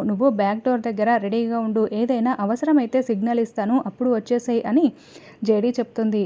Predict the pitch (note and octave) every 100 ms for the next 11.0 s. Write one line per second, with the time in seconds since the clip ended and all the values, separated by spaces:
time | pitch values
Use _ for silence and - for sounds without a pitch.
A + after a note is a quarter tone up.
0 | - F3+ G#3+ B3+ D#4 C4+ A#3+ B3+ A3 G3+
1 | A#3 A#3 G#3+ A#3+ G3+ G3 A#3 A#3+ G#3+ -
2 | A3+ G#3 A3 C#4+ A3+ - - A3 A3+ G#3
3 | A3+ A#3+ A#3+ A3+ G#3+ C#4 C4+ G#3 A#3 C#4
4 | C4 B3+ A3 B3 A3 G#3 A3+ A3 G#3 G#3
5 | G#3+ G#3+ A3 C#4+ C4+ B3+ C4 G3+ G3 C#4
6 | B3 G#3+ C4 A3+ A3+ G#3 A#3+ A#3 G#3 C4
7 | C#4+ C4 A#3+ B3 B3 A3 A#3+ B3 A3+ G#3+
8 | G3 A3+ C#4 C#4+ B3+ A#3+ C4 A#3+ G#3 A#3
9 | A#3 A3+ G#3 A3 A3 A3 - A3 C#4 A#3+
10 | F#3 F#3+ G#3 G#3+ G3+ - G#3 G3+ G3